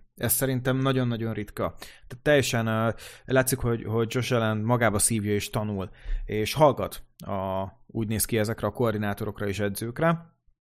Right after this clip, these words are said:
és ez szerintem kulcs. Öm, ez a Buffalo most úgy gondolom, hogy alszunk rajtuk payoff, P O meg minden szempontból, ö, lehetnek contenderek. Tehát benne lehetnek abban a beszélgetésben, mert úgy gondolom, ez a, ez az edzői stáb, ez nagyon kompetens.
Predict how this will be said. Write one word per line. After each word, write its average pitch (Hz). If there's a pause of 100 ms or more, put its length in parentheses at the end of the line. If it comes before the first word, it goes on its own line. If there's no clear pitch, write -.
(420)
és 127
ez 131
szerintem 123
kulcs. 98 (680)
Öm, 117 (1200)
ez 165
a 170
Buffalo 165
most 139
úgy 147
gondolom, 127
hogy 131
alszunk 127
rajtuk 113
payoff, 110
P -
O 123
meg 113
minden 110
szempontból, 147
ö, 117 (1160)
lehetnek 135
contenderek. 107 (100)
Tehát 120
benne 135
lehetnek 113
abban 113
a 104
beszélgetésben, 101 (420)
mert 123
úgy 131
gondolom, 123
ez 117
a, 113
ez 113
az 117
edzői 123
stáb, 107
ez 107
nagyon 107
kompetens. 95